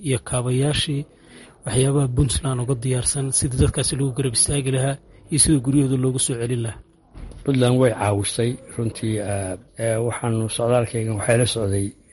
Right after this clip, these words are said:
Speaker 2: eh, wafdi wasiiro iyo agaasimayaal guud iyo ay ka, iyo xildhibaano iyo ay ka mid ahaayeen. Eh, waxay assessment bay ku sameynayeen,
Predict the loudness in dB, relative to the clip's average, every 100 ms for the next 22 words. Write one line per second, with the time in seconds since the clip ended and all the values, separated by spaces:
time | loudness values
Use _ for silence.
0 | -8 -4 0 2 0 -2 -6 -6 -14 -20
1 | -20 _ _ -8 -4 0 2 4 2 2
2 | 0 -2 -4 0 0 0 2 2 2 0
3 | -2 -2 -2 -4 -6 -18 -20 -20 -20 _
4 | -6 -6 -4 -6 -6 -14 -6 -2 -2 -2
5 | 2 4 4 4 2 0 0 -2 0 2
6 | 2 2 -2 -8 -20 -20 -20 -10 0 4
7 | 4 2 2 0 0 -8 -20 _ _ -2
8 | 2 2 2 4 4 2 0 2 4 4
9 | 2 0 -4